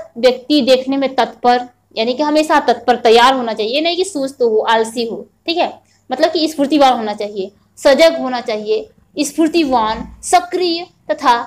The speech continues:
प्रतिक्रियात्मक होना चाहिए। ठीक है, शारीरिक परीक्षणों को करने के लिए व्यक्ति को प्रशिक्षित होना चाहिए जिससे कि उसकी स्वास्थ्य या स्वास्थ्य अवस्था का पता लगाया जा सके।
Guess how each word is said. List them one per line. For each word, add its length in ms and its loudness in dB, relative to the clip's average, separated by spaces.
प्रतिक्रियात्मक 800 0
होना 180 -6
चाहिए। 400 -10
ठीक 100 0
है, 120 4
शारीरिक 460 0
परीक्षणों 480 2
को 180 -4
करने 340 2
के 160 -2
लिए 240 0
व्यक्ति 320 0
को 260 0
प्रशिक्षित 680 -2
होना 180 -6
चाहिए 420 -12
जिससे 280 -2
कि 340 -8
उसकी 340 -2
स्वास्थ्य 640 -2
या 200 4
स्वास्थ्य 360 2
अवस्था 480 -2
का 160 2
पता 240 2
लगाया 320 0
जा 140 -2
सके। 320 -10